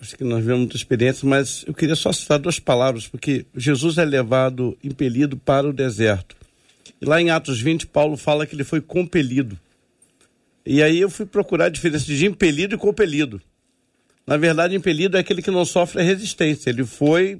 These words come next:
tranquilamente. Compelido é que Paulo teve que vencer a vontade dele.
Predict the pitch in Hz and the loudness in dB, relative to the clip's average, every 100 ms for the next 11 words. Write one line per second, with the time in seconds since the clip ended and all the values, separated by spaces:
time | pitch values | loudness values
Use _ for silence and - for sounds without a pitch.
0 | - 185 170 190 196 175 147 135 - - | -12 -10 -6 -2 2 2 2 0 -4 -16
1 | _ _ _ 202 262 190 175 151 233 196 | _ _ _ 2 2 2 0 0 -2 -2
2 | 113 92 _ _ - 160 175 - 208 165 | -6 -14 _ _ -8 -2 -2 2 2 2
3 | 202 180 208 170 254 262 - - 202 226 | -2 -2 -6 0 0 0 -4 0 2 2
4 | - _ _ _ _ 185 185 196 - 190 | -2 _ _ _ _ -2 0 -2 0 -2
5 | 196 147 151 139 | -2 -4 -4 -4